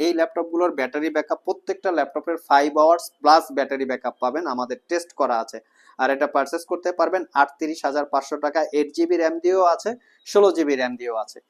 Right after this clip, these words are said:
নেক্সটে আমরা থ্রি সিক্সটি ডিগ্রি মোডে রোটেট করা একটা ল্যাপটপ দেখাবো, যেটা হচ্ছে ডেলের ল্যাটিটিউড সিরিজের ফাইভ থ্রি ডাবল জিরো টু in ওয়ান।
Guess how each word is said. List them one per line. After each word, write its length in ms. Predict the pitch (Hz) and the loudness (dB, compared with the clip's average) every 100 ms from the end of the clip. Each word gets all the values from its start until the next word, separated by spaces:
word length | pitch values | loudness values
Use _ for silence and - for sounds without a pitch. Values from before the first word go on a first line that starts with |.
| _ _ - | _ _ 0
নেক্সটে 360 | 156 185 - 214 202 | 0 0 2 4 4
আমরা 140 | 214 214 | 2 0
থ্রি 140 | - 185 - | -4 -4 -2
সিক্সটি 260 | 208 - 190 | -6 -4 -2
ডিগ্রি 200 | 190 190 190 | 2 2 2
মোডে 160 | 185 175 | 2 2
রোটেট 300 | 151 170 - | 0 -4 0
করা 140 | 180 165 | 4 4
একটা 140 | 165 156 | 4 0
ল্যাপটপ 300 | 131 127 156 151 | 0 0 -4 -2
দেখাবো, 280 | 131 135 143 202 _ _ _ 127 | -2 -2 -2 -4 _ _ _ -2
যেটা 160 | 147 175 | 2 2
হচ্ছে 180 | 170 175 143 | 2 0 2
ডেলের 260 | 156 170 151 | 2 4 2
ল্যাটিটিউড 420 | 139 160 156 175 - | 0 -4 -6 -4 -2
সিরিজের 360 | 175 170 185 196 - - | -2 0 -2 -2 -2 4
ফাইভ 160 | 156 156 | 4 4
থ্রি 160 | - 190 202 | -2 -2 2
ডাবল 220 | - 135 147 | 2 2 -2
জিরো 120 | 160 180 180 | -2 -4 0
টু 60 | 180 170 | 0 0
in 60 | |
ওয়ান। 140 | 123 | -2